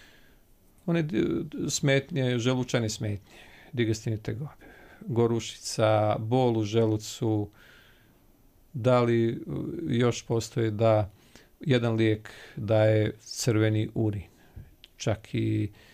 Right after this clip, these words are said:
neki od ovih lijekova mogu dati crvenilo kože, najblaže rečeno, pa do nekih složenijih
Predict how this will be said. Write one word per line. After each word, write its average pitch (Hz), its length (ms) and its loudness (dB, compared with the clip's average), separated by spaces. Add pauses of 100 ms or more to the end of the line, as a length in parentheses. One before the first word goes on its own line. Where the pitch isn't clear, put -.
(440)
neki 127 400 0
od 120 120 4
ovih 117 220 2
lijekova 113 360 2
mogu 110 320 0
dati 107 800 0 (120)
crvenilo 107 580 0
kože, - 480 -4 (440)
najblaže 104 600 -2
rečeno, 107 420 -6 (640)
pa 156 200 2
do 139 140 0
nekih 131 320 -4
složenijih 110 760 0